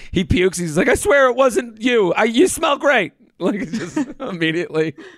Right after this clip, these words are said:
Speaker 2: Exactly. What would you call this?
Speaker 1: Um, I called it sprung a leak.
Speaker 2: Okay. I like that.
Speaker 1: <laughs> Spring a
Speaker 2: I,
Speaker 1: leak. What
Speaker 2: I
Speaker 1: would
Speaker 2: call,
Speaker 1: you call it?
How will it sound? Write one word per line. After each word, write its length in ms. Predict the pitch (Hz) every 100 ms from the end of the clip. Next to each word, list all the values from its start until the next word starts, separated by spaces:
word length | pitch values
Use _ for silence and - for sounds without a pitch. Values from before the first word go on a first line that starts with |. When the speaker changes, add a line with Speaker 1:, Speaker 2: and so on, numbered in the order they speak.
| _ _ _ _
Speaker 2:
Exactly. 680 | 196 180 196 180 190 160 190
What 140 | 214
would 120 | 254
you 80 | 247
call 220 | 247 214
this? 420 | 185 175 - - _ _ _ _ _ -
Speaker 1:
Um, 640 | 139 143 143 139 143 143 143
I 240 | 135 170 139
called 320 | - 180 175 165
it 120 | -
sprung 420 | - - 202 196
a 60 | 185
leak. 440 | 185 175 - - _ _ _ _ _ _ _ - _ _ _ _ _
Speaker 2:
Okay. 380 | 226 311 233 240 - _ 359 -
I 40 | 208
like 200 | 208 208
that. 320 | 190 170 - _ _
Speaker 1:
<laughs> 180 | _ _
Spring 360 | - - 190 190
a 40 |
Speaker 2:
I, 80 | 202
Speaker 1:
leak. 100 | 214
What 60 | -
Speaker 2:
I 60 | 214
Speaker 1:
would 60 |
Speaker 2:
call, 140 | 247 233
Speaker 1:
you 40 |
call 240 | - 143
it? 60 | 120